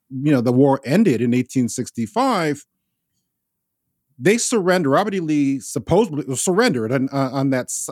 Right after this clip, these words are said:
on the, on, on that Sunday. The end of that very week,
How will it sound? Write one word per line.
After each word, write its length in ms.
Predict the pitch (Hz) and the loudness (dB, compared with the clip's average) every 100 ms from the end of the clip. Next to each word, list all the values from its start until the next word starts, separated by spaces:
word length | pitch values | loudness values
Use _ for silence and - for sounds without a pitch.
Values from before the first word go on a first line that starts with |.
| - | -6
on 180 | 139 | -2
the, 100 | 139 135 | -2 -2
on, 180 | 135 | -4
on 140 | 135 135 | -2 -2
that 180 | 131 - | -2 -4
Sunday. 560 | 196 202 123 92 90 - _ _ _ _ _ _ _ | -4 -2 -2 -4 -8 -16 _ _ _ _ _ _ _
The 200 | 139 160 - | -6 -6 -2
end 260 | 196 226 233 | 2 4 4
of 180 | 156 | 2
that 220 | 165 180 160 | 0 0 -2
very 420 | 131 165 175 170 | -2 0 0 -2
week, 540 | 123 135 123 98 - | -2 -4 -4 -8 -16